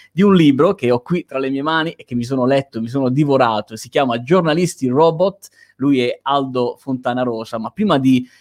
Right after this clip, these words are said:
eh, introdurlo su questo palco volevo ricordarvi una cosa importantissima che avrete visto, letto da qualche parte sui nostri profili, perché si avvicina la settimana italiana per l'intelligenza artificiale, la A I Week, che andrà online dal dieci al quindici maggio.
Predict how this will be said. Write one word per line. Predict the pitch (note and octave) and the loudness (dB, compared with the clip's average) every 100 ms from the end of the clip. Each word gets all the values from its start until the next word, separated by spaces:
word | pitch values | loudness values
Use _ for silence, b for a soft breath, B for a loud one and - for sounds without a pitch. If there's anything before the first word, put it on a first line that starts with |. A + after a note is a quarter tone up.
| B | B
eh, | A#2+ A#2 | -4 -4
introdurlo | C#3 C#3+ C#3 C#3 E3 C#3 A#2+ | 0 -2 0 0 2 2 -2
su | A2+ C3 | -6 -8
questo | - C3+ - D3+ | -4 -4 -4 -4
palco | A#2+ G#2+ G#2+ - B2 | -2 -4 -6 -6 -6
volevo | C3+ A#3 F#3+ | -2 0 0
ricordarvi | C#3+ C#3+ C3 F3 C#3+ | -2 -6 -4 -4 -4
una | B2 | -6
cosa | C3+ C#3 - | -8 -10 -6
importantissima | G3 E3 D3 - C3+ B2+ B2 A2 - C3 D3 E3+ | -6 -4 -6 -4 -6 -6 -8 -10 -8 -6 -4 -4
che | - B2 | -6 -4
avrete | A#2+ D3 D3 C3 | -4 -4 -6 -6
visto, | D3+ D#3 - | -4 -6 -6
letto | A#2+ C#3 C#3 A#2+ | -4 -4 -4 -6
da | A#2 | -4
qualche | B2+ B2+ A#2+ | -6 -6 -4
parte | D#3 C#3+ - B2 B B B | -2 -2 -2 -6 B B B
sui | - D3+ | -2 0
nostri | E3+ E3 C#3+ | 0 -2 -6
profili, | D3+ - - F#3 G#3 A3+ | -4 -4 -2 -2 -2 -4
perché | C#3+ C3+ D3+ | -6 -6 -4
si | C3 - F#3+ | -4 -4 -2
avvicina | G3 D3+ E3+ - F#3+ G3 G3 F#3+ b b | -2 -2 -8 -6 -4 -4 -4 -8 b b
la | C3+ D#3 - | -2 0 -2
settimana | - F3 E3+ D3+ F3+ F#3+ | -2 -4 -2 -2 -2 -4
italiana | E3+ C#3+ D3 E3 D3+ | -4 -4 -2 -2 -4
per | C#3 | -2
l'intelligenza | C#3 C3+ C3 D3+ C#3+ | -2 -2 -4 -4 -4
artificiale, | C3+ - C3 B2+ C3+ A2 A2 | -8 -8 -12 -8 -4 -4 -4
la | B2 C3+ - | -2 -2 -2
A | D3+ D3+ | 0 0
I | D3+ | 2
Week, | E3+ G3+ - - G#3 | 0 -2 -4 -6 -6
che | - | -4
andrà | C3 C3 D3+ C3 - | -4 -2 -2 -2 -2
online | D3+ D#3 D#3 C#3+ B2+ A#2+ A#2 | -2 0 0 0 -2 -4 -4
dal | B2+ C3 | -6 -4
dieci | E3+ E3 | -4 -4
al | B2+ | -6
quindici | - D#3+ C3+ B2 | -4 -4 -4 -6
maggio. | A#2 B2 B2+ B2+ C3+ C3 | -6 -4 -6 -4 -6 -6